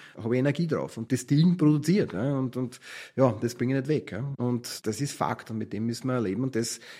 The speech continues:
wie gesagt, würde man, wenn man, wenn man das lässt, auch, äh, die, steht auch drinnen, einsatztaktisch, was du eben hier für Gefahren hast. Und das ist genau das, was ich gesagt habe. A C, D C, tausend bis tausendfünfhundert Volt anstehend. Und das wollen wir nicht. Also da möchte ich nicht hineinkommen.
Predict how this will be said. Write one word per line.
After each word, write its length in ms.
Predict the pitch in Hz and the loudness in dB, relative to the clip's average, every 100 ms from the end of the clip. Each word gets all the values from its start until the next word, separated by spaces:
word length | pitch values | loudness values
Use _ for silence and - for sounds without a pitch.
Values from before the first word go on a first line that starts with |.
| - | -8
wie 100 | 127 | 0
gesagt, 340 | 151 139 127 | 2 2 0
würde 320 | 117 156 156 160 | 4 4 6 4
man, 240 | 147 151 | 6 4
wenn 100 | 135 | 2
man, 320 | 139 135 101 | 2 2 0
wenn 100 | 117 | -2
man 100 | 120 | -4
das 180 | 117 113 | -2 -4
lässt, 300 | 87 117 120 | 0 0 2
auch, 200 | 147 147 | 0 0
äh, 120 | 139 135 | -6 -4
die, 180 | 131 131 135 120 | -6 -4 -6 -8
steht 220 | - 113 | -4 0
auch 180 | 120 131 | 0 0
drinnen, 340 | 151 156 123 | 2 2 2
einsatztaktisch, 880 | 98 85 101 110 - 85 - 127 110 | -2 -6 -6 -8 -6 -6 -6 -10 -10
was 300 | 95 80 110 | -10 -10 -10
du 180 | - 131 | -8 -6
eben 200 | 120 123 | -4 -6
hier 280 | 123 131 131 - - | -4 -4 -4 -10 -14
für 100 | 127 | -10
Gefahren 420 | 127 117 113 117 | -8 -6 -6 -6
hast. 260 | 117 110 | -8 -10
Und 120 | 117 113 | -14 -12
das 140 | 107 | -10
ist 140 | 113 | -10
genau 200 | - 117 | -8 -8
das, 200 | 113 110 | -6 -8
was 120 | 117 - | -10 -12
ich 40 | |
gesagt 240 | - 123 147 | -2 -2 0
habe. 220 | 143 143 - - - | -2 -2 -8 -16 -4
A 180 | 98 107 | 0 0
C, 140 | 131 | 0
D 180 | 104 139 | 0 0
C, 260 | 143 147 143 | 2 2 4
tausend 360 | 131 117 127 | 2 2 0
bis 140 | 123 - | -8 -4
tausendfünfhundert 640 | 107 110 123 139 139 139 | -2 -2 -4 -4 -4 -4
Volt 200 | 135 147 | -2 -4
anstehend. 460 | 101 95 - 73 143 | -4 -8 -10 -12 -12
Und 160 | 101 | -12
das 300 | 107 98 - | -10 -10 -10
wollen 420 | 98 98 104 110 120 | -12 -10 -2 0 0
wir 100 | 127 | -2
nicht. 340 | 147 143 - | -4 -4 -6
Also 140 | 101 107 | -12 -10
da 100 | 107 | -8
möchte 300 | 101 101 113 | -8 -10 -12
ich 60 | |
nicht 200 | 107 104 | -12 -10
hineinkommen. 560 | 123 87 107 131 151 | -10 -8 -4 -2 -2